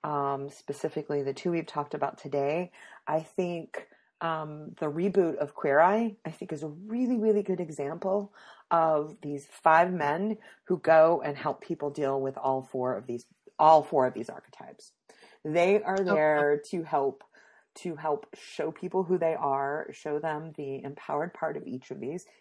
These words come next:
Speaker 1: even though they're not using the words. But if you watch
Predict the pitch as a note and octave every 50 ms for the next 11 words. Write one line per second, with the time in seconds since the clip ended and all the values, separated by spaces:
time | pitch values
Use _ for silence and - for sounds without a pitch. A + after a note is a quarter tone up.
0 | _ _ A#3+ C4+ A#3 B3 A#3+ B3 B3 A3 A#3+ A3+ A3 G#3+ G3+ G3 G3 G3+ G3 F#3+
1 | G3 F#3 E3 D#3+ E3 E3+ - - - - - - - _ _ _ - - _ _
2 | - E3 D#3 D#3 - - _ F3 D#3+ - - D#3+ D3 D3 D#3+ D#3 D#3 - - -
3 | - -